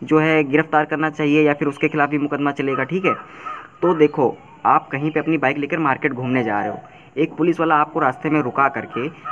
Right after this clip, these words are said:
अगर ये बोलता है कि "चलो फ़ाइन भरो",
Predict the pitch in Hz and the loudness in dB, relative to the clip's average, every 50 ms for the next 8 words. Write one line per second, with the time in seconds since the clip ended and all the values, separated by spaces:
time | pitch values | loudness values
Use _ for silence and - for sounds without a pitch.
0 | - - 120 139 165 151 123 143 175 180 160 135 123 117 107 131 127 120 107 107 | -4 -2 0 0 0 0 2 2 2 2 4 2 0 2 2 0 0 0 -2 -4
1 | 107 - - - - - - - - - - - - - - 143 139 143 139 - | -8 -14 -18 -20 -20 -20 -20 -20 -20 -20 -20 -20 -20 -10 -6 -4 -2 -2 -2 0
2 | 151 139 147 147 147 139 123 120 110 101 98 98 101 | 0 2 2 2 2 0 -2 -2 -2 -6 -8 -8 -10